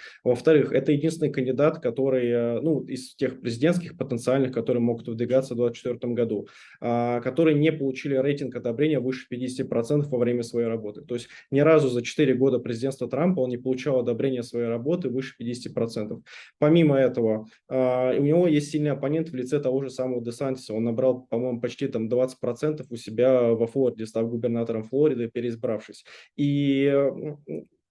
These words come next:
как бы анализируя то, как ведет себя сейчас Трамп, мы можем заключить, что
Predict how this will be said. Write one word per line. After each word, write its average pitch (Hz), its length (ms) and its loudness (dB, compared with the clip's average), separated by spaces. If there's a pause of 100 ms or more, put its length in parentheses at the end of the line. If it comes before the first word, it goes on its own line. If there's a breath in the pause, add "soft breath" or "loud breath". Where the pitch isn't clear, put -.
(260)
как 139 100 0
бы - 100 -2
анализируя 160 580 6
то, 170 120 2
как 156 180 2
ведет 147 280 4
себя 135 180 -2
сейчас 143 320 -4
Трамп, 214 260 0
мы 147 80 -4
можем 151 240 -2
заключить, 135 380 -6
что 127 360 -2